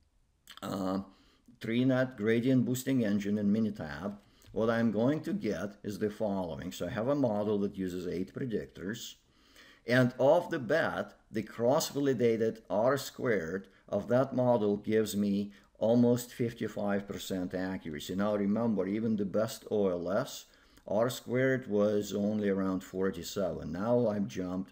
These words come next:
up to fifty-five percent. That's a significant jump. In addition to that, it also communicates what are the actual features and how they are ranked accord-, ranked according to their contribution. And it clearly shows that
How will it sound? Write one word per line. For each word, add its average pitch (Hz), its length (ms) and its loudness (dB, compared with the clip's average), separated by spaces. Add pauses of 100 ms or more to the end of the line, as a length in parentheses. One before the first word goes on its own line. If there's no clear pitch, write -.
up 82 220 -12
to 85 180 -8 (240)
fifty-five 110 1400 -4 (200)
percent. 101 540 -2
That's 101 200 -4
a 123 80 0
significant 120 1120 0 (340)
jump. 95 480 -2
In 107 140 2
addition 127 560 2
to 185 100 -2
that, 107 440 0 (260)
it 107 160 0
also 147 360 2
communicates 127 920 2 (180)
what 120 280 6
are 131 180 6
the 107 220 0
actual 113 400 -2
features 101 640 -2
and 95 140 -4
how 110 260 0
they 104 100 -2
are 90 140 -2
ranked 104 480 -2
accord-, 92 500 -4
ranked 101 380 0
according 92 440 -2
to 85 100 -8
their 87 180 -4
contribution. 87 880 -2
And 76 120 -8
it 80 160 -8
clearly 123 440 0
shows 98 480 0
that 90 240 -4